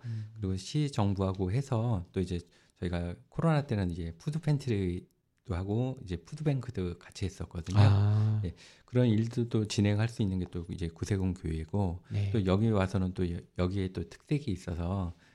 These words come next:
Speaker 2: 이제 뭐 스탑앤샵이라던가 이제 H마트
Speaker 1: 네,
Speaker 2: 중심으로
Speaker 1: 네, 네.
Speaker 2: 또 하면서 한인분들 그리고 또 이 뭐 중국분들 그리고 또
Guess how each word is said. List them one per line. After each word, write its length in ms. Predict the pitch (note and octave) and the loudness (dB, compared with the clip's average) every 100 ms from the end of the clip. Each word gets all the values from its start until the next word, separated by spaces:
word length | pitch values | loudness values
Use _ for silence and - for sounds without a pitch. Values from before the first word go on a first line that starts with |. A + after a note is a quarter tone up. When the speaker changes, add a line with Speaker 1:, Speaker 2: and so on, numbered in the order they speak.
| _ | _
Speaker 2:
이제 80 | F2 | -4
뭐 100 | E2 | -4
스탑앤샵이라던가 1200 | D#2+ - A#2+ A2+ G#2 G#2+ F#2+ F#2+ F2+ E2+ E2+ E2+ | -4 -2 0 0 0 -2 -4 -4 -4 -4 -4 -6
이제 200 | E2 F2 | -8 -6
H마트 560 | F2 F2 - G2 F2+ - | -4 -2 0 -2 -2 4
Speaker 1:
네, 140 | C3 A#2 | 6 6
Speaker 2:
중심으로 640 | G2 F#2+ A2 F2 E2+ E2+ | 4 6 6 4 0 2
Speaker 1:
네, 60 | G#2 | 2
네. 60 | G#2 | 2
Speaker 2:
또 100 | F#2+ | 0
하면서 460 | F#2 C#3 B2 G2 F2+ - - - | -2 0 0 -2 -4 -8 -20 -4
한인분들 840 | C#3 C#3 A#2+ A2 F2+ E2+ E2+ E2 | 0 2 0 0 0 0 -4 -6
그리고 260 | E2+ E2 E2+ | -6 -6 -6
또 120 | F2 | -4
이 160 | E2+ E2+ | -4 -4
뭐 160 | E2+ E2 | -6 -6
중국분들 760 | - G2 G2 - E2+ G#2+ C3 D3 - - - | 0 2 2 -2 0 0 -2 -2 -8 -20 -10
그리고 120 | F2+ D#2+ | -8 -6
또 200 | F2 | -6